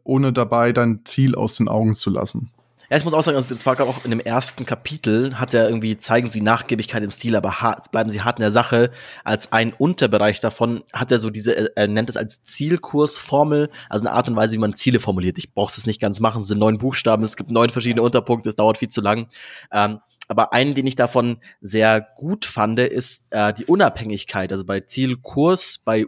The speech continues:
Speaker 2: U ist Unabhängigkeit quasi ein Ziel, sollte unabhängig sein, dass man sagt, okay, ich möchte gerne irgendwie ähm,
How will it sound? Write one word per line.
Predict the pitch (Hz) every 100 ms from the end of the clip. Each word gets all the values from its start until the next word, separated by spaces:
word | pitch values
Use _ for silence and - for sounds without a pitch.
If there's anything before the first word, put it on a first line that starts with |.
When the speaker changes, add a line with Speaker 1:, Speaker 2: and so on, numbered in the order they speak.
| -
Speaker 2:
U | 151 151
ist | 117 -
Unabhängigkeit | 139 151 135 139 127 - 117
quasi | - 110
ein | 104
Ziel, | - 127
sollte | 120 107
unabhängig | 127 147 - 107 104 -
sein, | 98 101 120 147 - _ _ - _
dass | 117 131
man | 120
sagt, | 127 127
okay, | - 135 123
ich | 123 131
möchte | 143 - 117
gerne | 110 110 117
irgendwie | 113 113 113 107 107 101 - - _ -
ähm, | 101 104 104 98